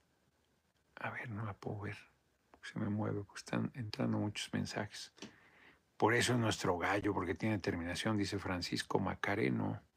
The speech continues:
Entonces debe ser este. Aquí está, por el Partido Comunista, Acción Proletaria.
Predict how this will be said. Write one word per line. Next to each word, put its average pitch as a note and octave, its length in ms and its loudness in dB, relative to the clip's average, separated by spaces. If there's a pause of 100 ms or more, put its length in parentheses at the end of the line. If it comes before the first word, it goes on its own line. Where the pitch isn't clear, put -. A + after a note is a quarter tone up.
(440)
Entonces G#2+ 220 -4
debe G2 140 0
ser A2+ 180 0
este. A2 460 0 (640)
Aquí - 180 0
está, B2 340 8 (200)
por C#3+ 220 12
el C#3+ 320 10
Partido B2+ 340 10
Comunista, B2 520 8
Acción A2 320 4
Proletaria. F2+ 1300 0